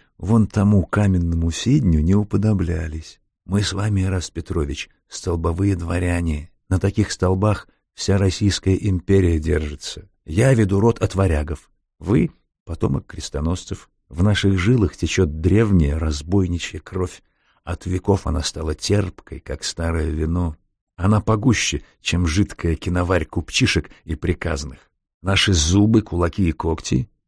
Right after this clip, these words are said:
должны быть крепче, чем у Мининых. Иначе уплывет империя у нас меж пальцев. Такое уж подходит время. Вы умны, остры, смелы, но есть в вас этакая чистоплюйская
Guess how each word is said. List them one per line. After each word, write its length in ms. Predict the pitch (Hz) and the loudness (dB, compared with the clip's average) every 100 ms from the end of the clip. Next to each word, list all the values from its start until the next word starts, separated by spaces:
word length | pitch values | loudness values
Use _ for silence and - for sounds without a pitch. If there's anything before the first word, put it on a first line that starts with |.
| _ | _
должны 400 | 80 85 87 104 | -2 2 4 4
быть 160 | 104 - | 4 2
крепче, 480 | - 101 95 - 95 | 2 2 2 0 0
чем 240 | - 92 | 2 2
у 60 | 92 | 4
Мининых. 640 | 90 73 64 65 - _ _ _ _ _ _ | 4 2 -2 -8 -16 _ _ _ _ _ _
Иначе 360 | - 110 123 127 | 2 4 6 6
уплывет 520 | 120 - 117 117 107 | 4 4 4 6 6
империя 460 | 104 98 110 104 98 | 4 4 4 6 6
у 120 | 98 | 6
нас 260 | 104 92 | 4 2
меж 220 | 107 95 - | 0 0 0
пальцев. 400 | 90 78 - - _ _ _ _ _ - | -2 -2 -6 -14 _ _ _ _ _ -4
Такое 300 | 90 107 110 | -2 0 2
уж 160 | 104 | 2
подходит 460 | - 87 - 92 78 | 0 -4 0 0 0
время. 360 | 85 90 73 - _ _ _ _ _ _ _ | -2 -2 -4 -8 _ _ _ _ _ _ _
Вы 180 | - 104 | -2 2
умны, 420 | 127 110 92 90 | 2 2 2 2
остры, 640 | 98 85 - 80 78 85 - _ | 2 -2 -4 -2 0 -2 -6 _
смелы, 680 | - 95 92 76 73 85 - _ _ _ _ | -8 -2 0 2 0 -2 -8 _ _ _ _
но 100 | 80 | 0
есть 320 | 90 123 120 95 | 4 4 2 0
в 60 | |
вас 240 | 95 90 - | -2 -2 0
этакая 500 | 95 92 87 85 - _ | -2 -2 0 0 -2 _
чистоплюйская 960 | - 95 - 92 101 110 98 - 76 | -4 -2 -2 -2 2 2 2 0 -2